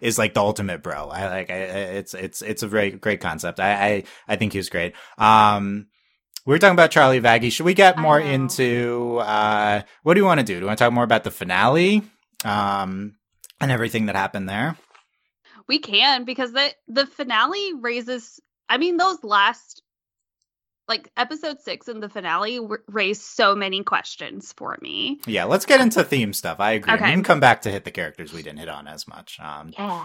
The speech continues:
Speaker 1: justice for Serpentius. We, we'll talk, we'll talk more
Speaker 2: Okay,
Speaker 1: about it.
Speaker 2: but first off,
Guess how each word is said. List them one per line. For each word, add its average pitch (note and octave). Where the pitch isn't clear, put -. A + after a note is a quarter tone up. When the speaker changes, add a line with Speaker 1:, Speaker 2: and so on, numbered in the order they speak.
Speaker 1:
justice A2
for F2+
Serpentius. E2
We, F2
we'll F2+
talk, D#2+
we'll F#2
talk -
more D#4+
Speaker 2:
Okay, A4
Speaker 1:
about -
it. D4
Speaker 2:
but D#4+
first F#4+
off, A#3+